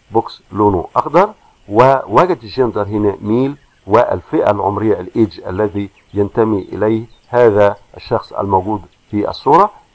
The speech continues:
هو من فور إلى سكس years. لنرى هل يا ترى نسخ هذا الملف السورس إلى الفولدر المستهدف هنا،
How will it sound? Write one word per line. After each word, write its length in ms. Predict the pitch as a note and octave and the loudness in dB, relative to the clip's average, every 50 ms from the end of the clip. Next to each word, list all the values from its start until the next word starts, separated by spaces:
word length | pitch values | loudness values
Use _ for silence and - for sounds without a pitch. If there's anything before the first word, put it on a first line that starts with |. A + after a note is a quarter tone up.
| _ - | _ 2
هو 240 | A#2+ B2 A#2+ A2+ - - _ _ _ _ - _ _ - | 4 6 6 4 2 -4 _ _ _ _ -20 _ _ -6
من 260 | - A2+ A2+ G#2+ G2 | -2 0 0 0 -2
فور 360 | - - C#3 C#3+ F3 F#3+ G#3+ - | -4 -2 2 2 2 2 0 -2
إلى 360 | - B2 A#2+ B2 B2 B2+ C3 C3+ | -2 2 4 6 4 4 2 -2
سكس 520 | - - B2+ A2 - A#2+ G#2 - - _ | -4 -2 -2 -2 -2 -4 -8 -12 -16 _
years. 420 | - A#2+ A#2 G2+ - - - - - _ _ _ _ _ _ _ _ _ _ _ _ _ _ _ _ _ _ _ _ _ _ _ _ _ _ _ _ _ _ _ _ _ - | 2 4 4 4 4 0 -6 -16 -20 _ _ _ _ _ _ _ _ _ _ _ _ _ _ _ _ _ _ _ _ _ _ _ _ _ _ _ _ _ _ _ _ _ -8
لنرى 720 | G#2+ B2 D#3+ E3+ D#3+ - - A#2+ C#3+ G3 A3+ A#3+ A#3 A3+ - - | -2 2 4 4 2 2 0 2 2 4 4 4 2 0 -2 -6
هل 420 | - D3 D3+ E3 D#3+ C#3 A#2 F#2 - - | -4 0 2 4 4 4 4 2 0 -2
يا 100 | G#2+ A2+ | -2 -2
ترى 420 | G#2+ - B2+ A#2 A2+ F#2+ - - - _ _ _ _ A2 | 0 0 0 0 0 0 -2 -4 -10 _ _ _ _ -2
نسخ 400 | A#2 D#3 E3+ - A2 E2+ - - _ _ _ _ _ _ | -2 -2 0 -2 -6 -8 -8 -14 _ _ _ _ _ _
هذا 440 | - B2 B2+ B2 G2+ G2+ F#2+ E2+ - - | 0 2 2 4 4 2 0 0 0 -2
الملف 380 | G#2+ G#2+ G#2 G#2 A#2+ - - | -2 0 0 0 0 -2 -4
السورس 420 | A2+ - - - A2+ G#2+ - - - | -10 -10 -2 0 0 0 0 -2 -6
إلى 360 | - C3 A#2+ A2+ A2 G2 E2+ - _ _ _ _ _ _ _ _ - | -4 0 2 2 2 2 0 -2 _ _ _ _ _ _ _ _ -4
الفولدر 640 | G#2 G#2 G2 F2+ - - C3 D3 D#3+ D3 C#3+ C3 A2+ - - - | -2 -2 -2 -2 2 4 4 4 6 4 2 2 2 -2 -8 -8
المستهدف 600 | G#2 G#2 G2 - - - C3 B2 A2 F#2+ - - | -6 -4 -4 -6 -4 -4 -4 -2 -2 -4 0 2
هنا، 260 | A#2+ C3+ F3 G3+ A3+ | 2 4 4 2 0